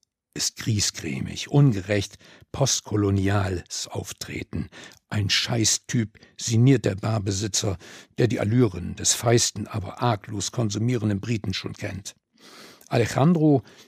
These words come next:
wirkt wie Lucky Luke. Der hätte es den Faschisten vielleicht gezeigt, damals.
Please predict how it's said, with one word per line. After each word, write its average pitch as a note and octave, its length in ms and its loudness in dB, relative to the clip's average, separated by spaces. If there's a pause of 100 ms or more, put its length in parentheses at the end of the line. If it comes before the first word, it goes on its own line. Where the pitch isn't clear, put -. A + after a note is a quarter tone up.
wirkt - 340 0
wie A#2 120 0
Lucky G#2 400 -2
Luke. - 440 -6 (840)
Der F#2 140 0
hätte - 240 0
es - 160 0
den D3+ 140 -2
Faschisten - 560 -2
vielleicht C3+ 340 0
gezeigt, - 640 0
damals. F#2+ 680 0